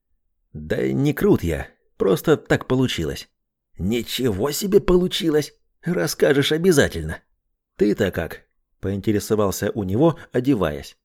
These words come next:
«Повеселился?» «Не то слово!» мечтательно зажмурил глаза мой друг. «Хозяин сразу просек, что к чему. Выделил двух девок. Доложу тебе, еще те оторвы. И главное,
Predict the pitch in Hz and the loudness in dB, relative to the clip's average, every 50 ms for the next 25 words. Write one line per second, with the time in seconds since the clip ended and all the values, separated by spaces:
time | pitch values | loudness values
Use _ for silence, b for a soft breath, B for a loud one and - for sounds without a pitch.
0 | _ _ _ _ - 110 120 139 127 - - 156 190 202 170 - - 80 80 - | _ _ _ _ -2 0 0 0 0 -2 0 4 4 4 4 2 -2 -6 -8 -10
1 | _ _ _ _ _ _ _ _ _ _ - - 80 113 160 175 165 - - - | _ _ _ _ _ _ _ _ _ _ -12 -8 -4 -2 0 0 -2 -4 0 0
2 | 196 196 180 156 143 - - 151 165 185 196 190 160 117 90 78 78 76 76 - | 2 2 2 2 0 -2 -2 0 0 2 2 2 0 0 -2 -4 -6 -8 -10 -12
3 | _ _ _ _ _ _ _ _ - 98 104 98 - - - - - - 131 113 | _ _ _ _ _ _ _ _ -6 -4 -4 -4 -6 -4 -4 -4 -2 -2 -2 0
4 | 117 113 104 110 110 98 110 113 110 107 104 98 85 92 98 92 90 120 156 160 | 0 2 4 2 2 2 2 2 4 4 4 4 2 2 0 0 2 0 0 0
5 | 131 131 139 110 - 90 92 80 - - _ _ _ _ _ _ _ - - - | 0 -2 -4 -4 -2 -4 -4 -4 -4 -10 _ _ _ _ _ _ _ -8 -4 -2
6 | 110 123 120 175 185 185 165 135 - 185 151 143 - 113 113 - 101 98 92 - | -2 0 -2 0 0 0 -2 -2 -2 -2 0 0 0 0 0 0 0 0 0 0
7 | 98 90 - - - 107 92 - - - 113 104 95 87 - - _ _ _ - | -2 -2 -2 -2 -4 -4 -4 -4 -4 -4 -2 -2 -2 -4 -6 -10 _ _ _ -4
8 | 127 139 156 175 151 131 113 113 104 98 82 117 147 180 151 110 98 107 117 143 | -2 0 0 0 2 2 4 4 2 2 4 6 6 6 6 4 0 4 4 4
9 | 110 85 87 - - - _ _ _ _ _ _ - 69 78 101 - 98 104 127 | 4 4 0 -6 -8 -14 _ _ _ _ _ _ -16 -6 -4 -4 -2 0 -2 0
10 | 135 170 180 - 135 123 107 104 92 90 90 90 - - 113 101 b b b _ | 0 0 0 0 -2 0 0 0 0 0 -2 -4 -2 -2 -2 -2 b b b _
11 | - 127 127 135 143 131 113 - - - 107 90 85 82 78 80 80 - _ _ | -2 2 4 4 4 2 0 -2 -2 -4 -4 -4 -4 -6 -6 -8 -10 -14 _ _
12 | _ _ _ _ _ - 67 78 90 92 113 120 156 123 107 95 82 73 69 | _ _ _ _ _ -10 -10 -6 -2 -2 -2 0 -2 0 0 0 0 -2 -4